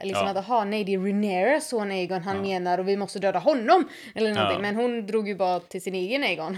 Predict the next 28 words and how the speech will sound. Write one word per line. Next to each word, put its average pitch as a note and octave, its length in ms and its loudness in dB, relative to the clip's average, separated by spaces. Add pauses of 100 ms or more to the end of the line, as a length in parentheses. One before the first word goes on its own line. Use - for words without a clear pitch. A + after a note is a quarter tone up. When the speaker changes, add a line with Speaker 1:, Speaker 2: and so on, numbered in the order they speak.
Speaker 2:
Jo, E3 160 4
men E3 140 4
för D#3 80 0
det, D#3 100 4
det, D3+ 280 2
det C3 120 -2
är - 20 2
ju C#3 60 2
tydligt B2+ 380 2
här A#2+ 120 8
att G#2+ 100 2
hon A2 100 -4
har A2+ 80 -2
ju G#2+ 60 -2
bara A2 120 2
tagit G#2 220 0
slutsatsen G#2 520 -4
som G#2+ 180 -6
Speaker 1:
Ja. - 80 -2
Speaker 2:
hon - 100 -6
själv C#3+ 240 4
ville. A2+ 320 -4
Speaker 1:
Ja. F3 240 -8 (280)
Speaker 2:
Alltså, A2+ 180 -6
det, A2+ 360 2
det G#2 180 -8
är A2 180 0
ju, G#2 380 -4